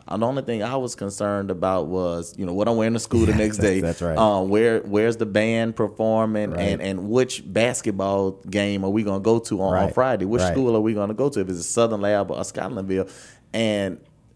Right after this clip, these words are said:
Speaker 1: and there was a sense I valued myself.
Speaker 2: Yeah.
Speaker 1: Um, and, and I hate that there's this, this void
Speaker 2: Yeah.
Speaker 1: amongst young men of color,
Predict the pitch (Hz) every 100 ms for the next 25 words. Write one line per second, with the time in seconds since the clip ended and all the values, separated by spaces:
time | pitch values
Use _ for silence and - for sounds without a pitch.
0 | _ 113 107 117 98 95 120 113 - -
1 | 110 104 110 117 110 104 85 90 - 92
2 | 98 - - 76 76 69 - 104 98 90
3 | - - 104 - 98 98 101 98 117 -
4 | - 90 87 - - 92 95 95 92 90
5 | 87 - 95 85 80 85 90 98 69 57
6 | - - 87 78 90 92 85 - - -
7 | - - 87 95 95 92 90 87 - _
8 | - _ _ _ - 92 95 95 95 90
9 | - - 85 - 90 58